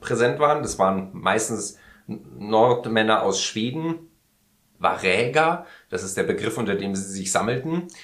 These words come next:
ähm, und diese Varäger besiedelten dieses Land. Und es entwickelte sich noch eine weitere Bezeichnung für diese Gruppe, nämlich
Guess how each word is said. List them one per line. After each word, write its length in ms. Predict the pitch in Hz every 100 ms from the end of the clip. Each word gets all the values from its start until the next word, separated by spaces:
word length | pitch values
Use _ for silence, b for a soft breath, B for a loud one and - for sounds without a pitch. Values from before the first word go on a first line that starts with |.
| B
ähm, 220 | - 101 101
und 140 | 98
diese 180 | 107 98
Varäger 580 | 95 95 104 113 117 -
besiedelten 580 | 98 113 120 110 101
dieses 300 | 92 90 87
Land. 440 | 85 78 85 - - B B B _ -
Und 520 | 98 98 98 95 -
es 300 | 101 - -
entwickelte 400 | 104 117 113 95
sich 180 | 95 107
noch 120 | 98
eine 180 | 101 92
weitere 380 | 95 117 147
Bezeichnung 580 | 135 127 - 135 135 110
für 280 | - - 151
diese 460 | 143 147 143 143 131
Gruppe, 520 | 120 147 165 156 165 -
nämlich 460 | 107 107 - -